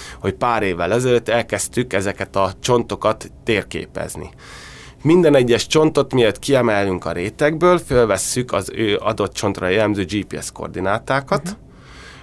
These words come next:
Speaker 1: amiket egy ilyen, ö, digitális eszközzel mérünk be.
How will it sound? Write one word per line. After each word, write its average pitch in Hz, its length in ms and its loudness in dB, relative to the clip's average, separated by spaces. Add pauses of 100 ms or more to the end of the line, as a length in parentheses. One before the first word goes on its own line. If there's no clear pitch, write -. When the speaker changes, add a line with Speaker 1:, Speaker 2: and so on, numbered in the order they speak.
Speaker 1:
amiket 110 460 0
egy 104 200 0
ilyen, 101 260 2
ö, 95 260 2
digitális 98 600 -4
eszközzel 87 540 -6
mérünk 82 440 -6
be. 117 240 -4